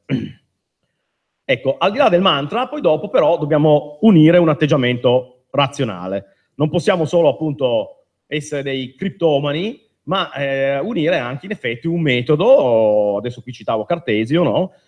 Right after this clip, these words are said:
E quindi fare un discorso sul metodo. Ecco, allora, il Bitcoin quindi non è solo una rivoluzione epocale, potenziale,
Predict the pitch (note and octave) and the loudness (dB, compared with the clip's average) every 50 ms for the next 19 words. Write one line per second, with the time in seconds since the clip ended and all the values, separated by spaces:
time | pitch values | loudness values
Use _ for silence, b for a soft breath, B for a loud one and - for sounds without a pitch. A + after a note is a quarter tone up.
0 | b b b - D3 - F#3 E3 F3+ E3 D3 C3 D3 E3+ F#3 G#3+ F3+ - - A#2 | b b b -10 -4 -2 0 0 0 2 4 4 4 4 4 2 0 -2 -2 -4
1 | A2 G#2+ - - A#2+ - A#2+ A#2 A#2 A2+ A2+ A2 G#2+ A#2+ A2 A2+ A2+ A2+ G#2+ - | -4 -4 -6 -10 -12 -8 -8 -6 -4 -2 -2 -2 -2 -2 -2 0 0 -2 -2 -8
2 | _ _ _ _ _ _ _ _ _ _ _ _ _ _ _ _ _ _ - E3+ | _ _ _ _ _ _ _ _ _ _ _ _ _ _ _ _ _ _ 0 0
3 | C#3+ C#3 - D3+ D#3 F#3+ F3 D3 B2+ A#2 A#2 - - F3+ G3+ G3+ A#3 G#3+ - - | 0 0 0 0 2 4 4 4 4 2 0 -4 -10 -10 -8 -8 -8 -8 -6 -6
4 | A#3 A#3 - G#3 F#3+ D#3+ D#3 D#3+ F3 G#3+ A3+ G3+ - - F#3 F3 E3 D#3 D#3 D3+ | -6 -6 -6 -8 -8 -6 -6 -4 -2 -2 -2 -2 -2 0 0 2 2 2 2 2
5 | D3 D3+ D3+ C#3+ D3 C#3+ - - E3+ D#3+ D3+ C#3 - D3+ C3 - C#3 C#3 C#3+ D#3 | 0 0 0 0 0 -2 -2 0 0 2 2 0 -2 -4 -2 0 0 0 2 2
6 | E3+ D3+ C3+ - - - _ - A#2 A#2 - A#2 A2 - D3+ D3+ C3 A2 G#2 A2 | 2 0 0 -2 -6 -20 _ -10 -10 -8 -6 -6 -6 -4 -2 0 0 0 0 0
7 | B2 D#3 E3+ B | 0 0 0 B